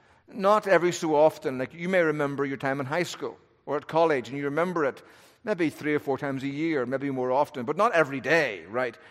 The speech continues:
But you get the impression that these people are on his mind constantly. And as he, as their, as their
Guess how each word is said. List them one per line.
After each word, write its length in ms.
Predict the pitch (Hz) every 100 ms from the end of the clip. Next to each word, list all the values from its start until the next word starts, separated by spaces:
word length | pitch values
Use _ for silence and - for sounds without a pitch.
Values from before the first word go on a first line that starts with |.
| - - _
But 140 | 160
you 60 | 156
get 120 | 208
the 100 | 208
impression 520 | 165 - 170 170 165 139
that 80 |
these 180 | 147 165
people 440 | 165 151 135 127 123
are 120 | 117
on 280 | 120 123 120
his 280 | 123 123
mind 360 | 113 107 110 113
constantly. 480 | 143 151 165 123 113 - - - _
And 320 | 143 139 135 - - _
as 160 | - 160
he, 140 | 156 -
as 240 | 170 170 151
their, 260 | 160 151
as 180 | 170 156
their 120 | 151